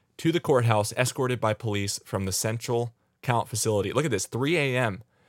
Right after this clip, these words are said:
So all these timestamps on these videos are showing up early, or actually, yeah, I, I guess early morning, although it's later than early morning, kind of. Let's, uh, let's watch. Here they come in.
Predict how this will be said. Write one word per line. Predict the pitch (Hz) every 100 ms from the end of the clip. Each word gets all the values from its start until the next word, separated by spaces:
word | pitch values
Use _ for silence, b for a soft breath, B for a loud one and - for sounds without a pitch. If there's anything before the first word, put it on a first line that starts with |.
| _
So | -
all | 120
these | 135 104
timestamps | - 139 143 - 117 110
on |
these | 110 92
videos | 107 120 110 92 95
are |
showing | 98 107 101 98
up | 92 -
early, | 113 123 135 120 -
or | 104
actually, | - 113 101 90 _ _ _ _ _ _ _ _ _ _
yeah, | 127 110
I, | 101 107 -
I |
guess | 110 131
early | - 117 113
morning, | 104 107 107 98 104 _
although | 110 107
it's | 104 - _ -
later | 104 160 127
than | 98
early | 98 98
morning, | 101 107 90
kind | - 110 113
of. | 92 - _ _ _ _ _ _ _ - _
Let's, | 127 131
uh, | 156 135 120 _ _ _ _ _ _ _
let's | 131 120
watch. | 95 67 - - - - - - - - - - - - - - -
Here | 127
they | 135
come | 139 143 123
in. | 120 120